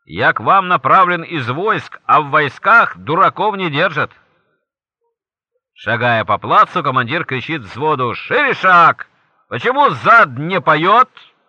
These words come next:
Следующий раздел совсем уж с прозаическим названием: "Выпил рюмку, выпил две". Мужик приходит к врачу: "Доктор,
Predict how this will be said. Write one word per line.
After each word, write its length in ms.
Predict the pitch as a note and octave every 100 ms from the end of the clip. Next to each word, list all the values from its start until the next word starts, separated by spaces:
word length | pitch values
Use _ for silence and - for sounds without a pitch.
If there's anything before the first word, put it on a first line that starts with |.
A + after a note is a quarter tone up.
| _ _ _ _ _ _ _ _ _ _ _ _ _ _ _
Следующий 360 | F#3 F3+ E3
раздел 640 | G#3+ G3 C#3 G#3 G#3+ F#3+ C#3 _
совсем 400 | - C#3 F3+ A3+
уж 260 | F#3 - - _ _
с 40 |
прозаическим 640 | - A#2+ C#3+ C3 - C3
названием: 680 | C3 A#2+ C3+ C3+ A#2 G#2 G#2
"Выпил 340 | A3 C4+ A3+
рюмку, 580 | F3+ C#4 C4+ G#3+ B3 A3 _ _ _ _
выпил 580 | D2 D2+ G3+ - F#3+ F#3+
две". 360 | C#3 C3+ C3 - _ _ _ _ _ _ _ B4+ A#4+ _ _ _ _ _ _ _ _
Мужик 640 | D#3 D4 C#4+ E4 - - -
приходит 440 | F3 F3 B3+ A#3
к 60 | D#3+
врачу: 600 | D#3+ C#3 G3 G#3+ F#3+ D3
"Доктор, 600 | C#3+ A#3 - G#3+ G#3+